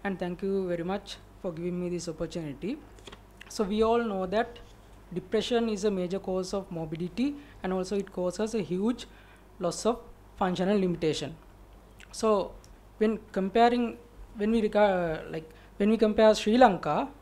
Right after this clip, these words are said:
being a developing country, we all know that it causes a huge, uh, health cost as well as loss of, uh, productive life years. So there is a paucity of knowledge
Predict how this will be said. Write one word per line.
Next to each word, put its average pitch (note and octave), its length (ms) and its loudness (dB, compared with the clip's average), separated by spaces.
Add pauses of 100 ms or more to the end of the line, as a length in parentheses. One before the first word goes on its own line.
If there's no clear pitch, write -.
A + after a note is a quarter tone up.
(120)
being G#3 200 2
a A3 60 4
developing G3 640 2
country, G3 360 2
we G#3 120 0
all G3 140 4
know F#3+ 200 0
that D#3 340 -4 (360)
it - 180 -8
causes G#3 360 -2
a B3 80 2
huge, A#3 440 -2 (100)
uh, F3 380 0 (180)
health F#3+ 300 -2
cost C#4+ 340 -2 (800)
as G3 180 4
well G#3 200 4
as B3 180 4
loss F#3+ 260 0
of, B3 240 0
uh, F#3 160 2
productive G3+ 460 0
life F#3+ 300 2
years. D3+ 360 -6 (760)
So G3+ 420 2 (100)
there A3 220 6
is B3+ 160 0
a C#4 80 2
paucity G#3 540 0
of A#3+ 120 4
knowledge F#3+ 600 0